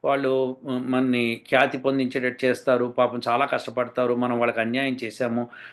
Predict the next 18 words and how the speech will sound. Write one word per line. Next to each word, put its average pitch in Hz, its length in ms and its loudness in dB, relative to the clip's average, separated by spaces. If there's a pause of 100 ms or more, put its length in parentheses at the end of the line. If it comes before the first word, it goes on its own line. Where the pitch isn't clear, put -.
(160)
వాళ్ళకి 127 360 6 (140)
చాలా 135 200 8 (100)
పదవులు 123 340 4
ఇవ్వాలి, 120 300 2
ఇవి, 135 100 -2 (100)
అవి 185 180 2
ఏవో 185 180 4
చెప్పుకొచ్చాడు 123 460 0
ఆయన. 87 220 -8
సరే, 104 140 -2 (440)
ఫస్ట్ 160 220 6
అయితే 208 180 8
ఉమెన్ 196 260 8
అంటే 156 180 4
ఏంటంటే 147 300 2 (160)
who 165 100 0 (100)
can 160 200 4
have 160 140 4